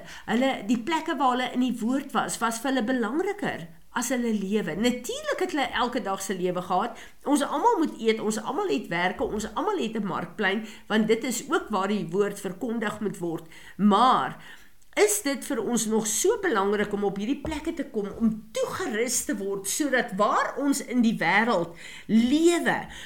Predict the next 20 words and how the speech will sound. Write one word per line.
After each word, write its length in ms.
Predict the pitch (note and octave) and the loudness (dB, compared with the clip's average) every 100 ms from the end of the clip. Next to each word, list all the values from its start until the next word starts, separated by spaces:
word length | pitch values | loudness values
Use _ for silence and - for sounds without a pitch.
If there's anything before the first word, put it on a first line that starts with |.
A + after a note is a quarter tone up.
| - | -14
God 360 | - - F#4+ - | -6 0 2 2
se 180 | D#4 G#3 | 0 0
woord 380 | B3 A#3 A3 | 2 2 2
deur 280 | G3+ G3+ G#3 G#3 | 0 2 2 0
ons 300 | G3+ F#3 - | -2 -2 -4
kan 240 | F#3 D#3+ | -4 -4
vloei? 560 | D3+ - D#3+ D#3+ - - - - - - - - - - - - - | -4 -6 -4 -4 -8 -12 -20 -18 -16 -16 -18 -20 -20 -20 -20 -20 -6
En 340 | - D4 D4 C#4+ - - - - - - - - | 0 4 4 4 -2 -18 -20 -20 -20 -20 -20 -16
dis 340 | G3 C#4 C#4 | 0 2 2
vir 100 | - | 2
my 140 | D4 C#4 | 0 2
so 200 | - A4+ B4 | 4 2 4
belangrik 580 | G4 G#3+ F#3+ A3 B3 | 4 4 4 2 2
om 140 | - A3+ | -2 0
te 100 | A3 | 0
weet 360 | F3+ F#3 G3 | 0 0 0
dat 360 | F#3+ F3+ F3+ - - - - - - - - | 0 -2 -4 -12 -20 -20 -20 -20 -20 -20 -10
daai 340 | F#3+ A3 D4 F4 - | 2 4 4 2 -2
plekke 640 | D4+ C4+ - D#3+ - - - - | -2 -2 -4 -6 -6 -12 -12 -2
waar 180 | G#3+ | -2